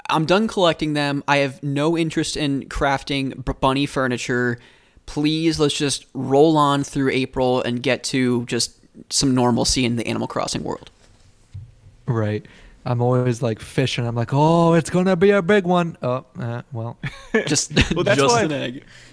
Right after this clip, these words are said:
Speaker 3: Well, that's why I've kinda gone to butterflies. Um, as I was like, so if you get three hundred balloons, which is why I really enjoyed the Bunny Day event for, like, the time it took me to max it out,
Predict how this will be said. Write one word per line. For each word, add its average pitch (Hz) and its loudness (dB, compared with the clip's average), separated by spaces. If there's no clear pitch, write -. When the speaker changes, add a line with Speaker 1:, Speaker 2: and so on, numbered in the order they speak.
Speaker 3:
Well, 143 -4
that's 175 2
why 220 2
I've 185 2
kinda 156 0
gone 123 0
to 117 -4
butterflies. 139 0
Um, 101 0
as 123 -2
I 123 0
was 120 -4
like, 120 -8
so - -2
if 139 -10
you 156 -8
get 196 -2
three 185 -2
hundred 170 2
balloons, 110 2
which 123 -2
is 110 -2
why 113 4
I 104 6
really 107 0
enjoyed 104 -2
the - -20
Bunny 107 -2
Day 107 -4
event 104 -2
for, 101 -4
like, 98 -4
the 101 -4
time 101 -4
it 85 -6
took - -10
me 113 -4
to 95 -2
max 107 -4
it 92 0
out, 113 2